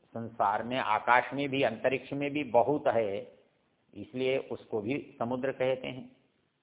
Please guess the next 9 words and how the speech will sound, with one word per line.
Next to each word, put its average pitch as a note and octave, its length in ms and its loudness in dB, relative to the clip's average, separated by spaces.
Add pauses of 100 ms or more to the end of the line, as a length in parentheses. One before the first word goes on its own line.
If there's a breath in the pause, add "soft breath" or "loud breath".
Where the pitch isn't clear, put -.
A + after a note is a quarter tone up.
(1400)
और D3+ 140 10
यास्क C3 380 6
की D3+ 160 -2
भाषा A#2+ 400 2
में C#3+ 160 -2
कहें D3+ 420 -2
तो A#2 120 0
समभिद्रवन्तेन B2+ 1200 0
मापः, B2+ 500 0